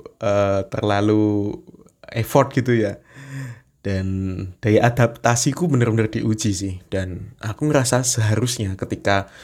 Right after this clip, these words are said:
pergi keluar kota itu aku harus bawa baju ganti. Aku belajar itu, aku harus bawa baju ganti,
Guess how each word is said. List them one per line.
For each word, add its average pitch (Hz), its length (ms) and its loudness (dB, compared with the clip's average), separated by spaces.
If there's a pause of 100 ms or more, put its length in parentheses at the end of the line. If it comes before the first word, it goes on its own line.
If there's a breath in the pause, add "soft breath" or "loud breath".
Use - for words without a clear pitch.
(160 loud breath)
pergi 107 240 -2
keluar 104 320 2
kota 98 480 0
itu 107 240 -2
aku 120 240 -2
harus 101 240 -4
bawa 95 240 -4
baju 104 240 0
ganti. 98 480 0
Aku 95 160 -2
belajar 104 400 0
itu, 92 240 -4
aku 92 320 -2
harus 98 160 -4
bawa 92 160 0
baju 110 240 -2
ganti, 92 560 -2